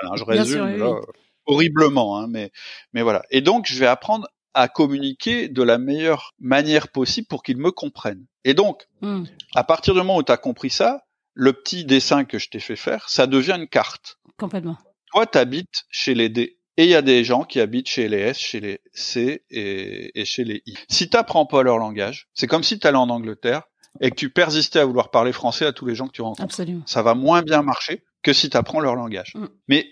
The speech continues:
Speaker 1: c'est pas du pipeau, c'est, je veux dire, c'est assez simple une fois que t'as compris le système. Il n'y a pas besoin d'être doué avec les gens. Et donc, le disque, tu vois, en fait, c'est du fuel que tu vas pouvoir mettre dans chacun des outils que j'ai présentés tout à l'heure.
Speaker 2: Bien sûr, ouais.
Speaker 1: Parce que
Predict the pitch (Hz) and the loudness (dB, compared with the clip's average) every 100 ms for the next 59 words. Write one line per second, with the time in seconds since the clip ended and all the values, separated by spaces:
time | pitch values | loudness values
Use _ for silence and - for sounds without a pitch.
0 | - - - - - 220 160 127 120 120 | -8 -4 0 0 2 0 0 -12 -10 -10
1 | 117 - 190 247 196 127 113 - 123 160 | -10 -10 -6 2 2 2 -4 -6 -4 -2
2 | - 127 127 160 - - 196 - 120 107 | 2 2 2 -2 -2 -2 -2 -4 -12 -6
3 | 113 - 113 - 113 - 110 117 - 110 | -8 -4 -6 -6 -10 -10 -12 -12 -12 -14
4 | 120 _ _ _ _ - 113 - 156 202 | -16 _ _ _ _ -4 -2 2 2 2
5 | 160 123 120 127 139 135 120 - 107 107 | 2 0 -2 -4 0 0 -2 -8 -12 -14
6 | _ - - - 156 240 - 170 139 139 | _ -16 -10 0 4 4 4 2 2 0
7 | 220 - - 110 123 151 - 123 - _ | -4 -6 -6 -2 0 0 0 -2 -2 _
8 | _ _ - - - 147 127 127 - - | _ _ -10 -6 2 4 4 -2 -2 0
9 | 180 233 233 - 113 123 123 123 131 127 | 2 0 -2 -8 -8 0 0 0 0 2
10 | 120 147 165 120 - 151 - 143 123 113 | 2 -2 0 0 2 0 0 0 0 -4
11 | 110 - 139 123 104 - 107 107 98 117 | -8 -10 -6 -6 -6 -6 -4 -4 -6 -10
12 | - - 98 101 170 165 - 190 165 120 | -10 -12 -8 -6 -6 -8 -10 -12 0 0
13 | - | 2